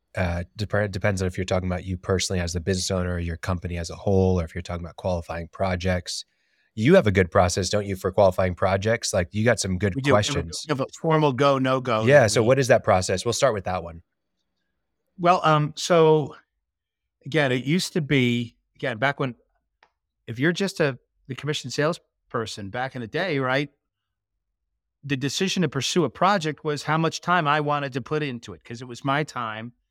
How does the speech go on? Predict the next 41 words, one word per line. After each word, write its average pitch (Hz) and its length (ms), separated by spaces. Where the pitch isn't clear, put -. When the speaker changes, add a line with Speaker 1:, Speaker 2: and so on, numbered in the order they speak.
Speaker 2:
and 127 120
I 131 80
had 131 200
to 123 60
believe 127 260
in 117 60
it. 104 80
But 131 100
I, 139 60
I 151 260
wasn't 190 360
thinking 120 320
about 101 320
the 95 80
production 98 580
of 95 160
it. - 80
Now 131 300
that 151 220
pr-, 151 120
events 127 640
and 120 160
projects 127 460
have 117 180
become 123 300
more 120 240
complex, - 920
so - 180
now, 127 680
um, 110 560
when 131 240
a 120 80
request 147 500
comes 120 340
in, 117 440
we're 139 180
ch-, - 220
we're 143 80
checking 165 360
the 143 60
calendar 147 640